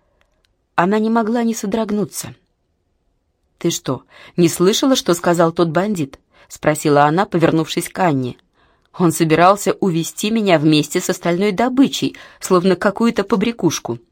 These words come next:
Я была в панике, не представляя, как этому помешать, и поскольку это отлично сработало, хватит причитать». Анна вздохнула. «Я так испугалась», — призналась она. «У меня уже однажды отбирали кошелек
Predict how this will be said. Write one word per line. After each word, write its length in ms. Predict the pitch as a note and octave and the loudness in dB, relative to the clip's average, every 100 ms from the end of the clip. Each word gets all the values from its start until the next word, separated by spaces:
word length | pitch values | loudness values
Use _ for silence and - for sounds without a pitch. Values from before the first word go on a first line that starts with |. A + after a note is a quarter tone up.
| _ _ _ | _ _ _
Я 100 | F3 | 0
была 180 | E3 F#3+ | 2 2
в 80 | A3+ | 0
панике, 500 | D#4 E4 G3 - - - _ _ _ | 0 0 0 -4 -12 -16 _ _ _
не 140 | F#3 F#3+ | 0 2
представляя, 720 | F#3 D#3+ - E3 E3+ G#3 G3+ | 0 0 0 2 2 2 2
как 260 | - E3 F#3+ | 2 0 0
этому 280 | F3+ F3 | 0 -2
помешать, 600 | F3+ F#3+ A3+ - F3 - - - _ _ _ - | -2 -4 -4 -2 -2 -2 -8 -20 _ _ _ -4
и 220 | D3+ D#3+ | -2 0
поскольку 560 | D#3+ E3+ - G#3 - | 0 0 0 -2 2
это 280 | E3+ D#3+ E3 | 2 2 2
отлично 400 | E3 F#3+ G3 F3+ | 2 0 -2 -4
сработало, 680 | D#3+ E3 E3 G#3 C4+ F#3 C3+ - _ _ | -2 0 0 -2 -2 -2 -4 -8 _ _
хватит 400 | - D#4 F#4 E3 | 0 0 2 -2
причитать». 640 | D3 C3+ A#2+ C#3 - - _ _ _ _ _ _ _ _ | -4 -4 -6 -8 -10 -14 _ _ _ _ _ _ _ _
Анна 260 | F3 F#3+ G#3 | 0 0 0
вздохнула. 640 | G3 F3 - C#3 C3 C3+ - _ _ _ _ _ _ _ _ | -4 -8 -8 -8 -8 -10 -16 _ _ _ _ _ _ _ _
«Я 160 | F3 | -8
так 260 | E3+ E3+ - | -6 -6 -4
испугалась», — 800 | E3 - D#3 D3+ D#3+ D#3 - - _ | -4 -4 -4 -4 -6 -8 -14 -20 _
призналась 540 | D#3 D3+ C#3 C3+ C3+ | -2 0 0 0 -2
она. 300 | C#3 C3+ C3+ - _ _ _ _ _ _ _ _ _ - | -4 -4 -6 -12 _ _ _ _ _ _ _ _ _ -4
«У 60 | |
меня 340 | F#3+ F#3 F#3+ G3 | 0 2 4 4
уже 220 | F#3 F#3+ | 2 2
однажды 500 | F3+ F3+ F#3+ F3+ E3 | 2 2 0 0 -2
отбирали 480 | F3 E3 F#3+ A3 F3+ | -2 -2 -2 0 -2
кошелек 640 | - C#3+ - C#3 C#3+ - | -4 -8 -8 -10 -12 -16